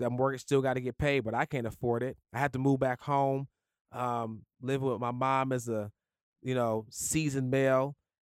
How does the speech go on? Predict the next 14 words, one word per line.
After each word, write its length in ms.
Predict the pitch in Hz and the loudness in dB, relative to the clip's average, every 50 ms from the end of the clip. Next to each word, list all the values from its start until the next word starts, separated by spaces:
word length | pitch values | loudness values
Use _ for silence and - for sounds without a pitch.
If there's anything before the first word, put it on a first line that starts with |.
| _ _ | _ _
<laughs> 260 | - - - - - | -8 -8 -8 -2 2
You 120 | 185 165 151 | 2 2 4
know 120 | - 175 | 4 2
what 60 | 156 | 2
I'm 60 | 143 | 0
saying? 420 | 139 - - 160 151 147 143 143 139 - _ _ _ _ _ _ _ _ | -2 -4 -4 -2 -2 -2 -2 -4 -8 -12 _ _ _ _ _ _ _ _
Uh, 340 | - 120 120 120 117 113 110 | -10 -8 -6 -6 -6 -6 -6
me 220 | 110 123 135 143 151 | -6 -4 -2 0 0
and 120 | 151 151 | 0 0
my 120 | 139 127 | 0 -2
dog. 460 | 123 120 123 120 117 117 117 120 - - | -2 0 0 0 2 0 0 -2 -2 2
So 200 | - 151 139 131 | 2 2 4 2
it's 160 | 151 - - | -2 -4 -2
like 280 | 151 147 147 139 127 | 0 0 0 0 -2